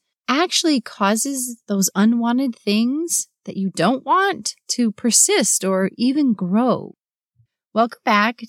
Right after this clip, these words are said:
to the Cultivating Resilient Teens podcast, where today I want to invite you and your daughter to just try a quick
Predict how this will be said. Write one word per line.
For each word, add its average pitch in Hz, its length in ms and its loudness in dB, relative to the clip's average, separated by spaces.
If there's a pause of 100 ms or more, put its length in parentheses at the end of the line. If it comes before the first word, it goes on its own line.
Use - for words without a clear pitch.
to 175 360 -2
the 160 120 -10
Cultivating 285 640 0
Resilient 226 560 2
Teens 214 360 2
podcast, 196 920 -4
where 190 380 -2 (240)
today 294 240 0
I 427 220 0
want 302 160 -2
to 285 100 0
invite 220 360 2
you 220 260 0
and 220 120 2
your 214 140 2
daughter 185 400 0
to - 180 -8
just 196 300 -2
try 277 280 2
a 269 120 2
quick - 540 -4